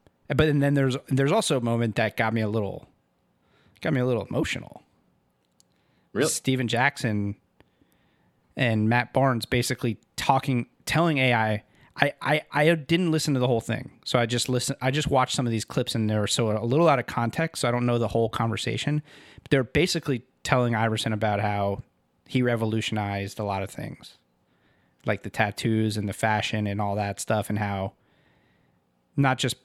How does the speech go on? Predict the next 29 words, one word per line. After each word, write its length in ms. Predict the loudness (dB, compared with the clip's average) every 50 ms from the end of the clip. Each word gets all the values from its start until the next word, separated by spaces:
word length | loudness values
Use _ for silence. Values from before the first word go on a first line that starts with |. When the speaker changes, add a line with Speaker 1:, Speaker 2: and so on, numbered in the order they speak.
| _ _ _ -2 2
Speaker 1:
athletes, 460 | 4 4 4 2 0 -2 -4 -4 -4
but 160 | -4 -4 -4 -2
rappers 500 | 0 0 0 0 0 0 -2 -2 0 0
and 180 | -2 -2 -4 _ -4
a, 140 | -4 -4 -4 -6 -10 -20 -20 _ -12 -4 -2
a 60 | 0
lot 220 | 2 2 2 2
of 100 | 2 2
people 280 | 2 0 0 2 2 0
of 100 | 0 0
a 40 | -2
certain 300 | -2 -2 -2 0 -2 -2
generation 720 | 0 0 0 2 0 0 0 0 -2 -2 -2 -2 -2 -4 -6 _ _ _ _ _ _ _ 0
are 220 | 2 4 4 4 4
the 80 | 2
way 200 | 2 2 2 2
they 140 | 4 4 2
are 160 | 2 2 2
because 440 | 0 -2 -4 -4 -2 0 0 0 0
of 100 | 0 -2
Iverson 560 | 0 -2 0 0 0 0 -2 -2 -4 -4 -4 -8 _ _ _ _ _ _ _ _ _ _ _ -4
and 120 | -2 0
how 100 | 2 2
much 180 | 2 0 0 0
they 120 | -2 0
look 180 | 0 -2 -2 -2
up 160 | -4 -4 -2
to 140 | -2 -2 -2
him. 140 | -2 -4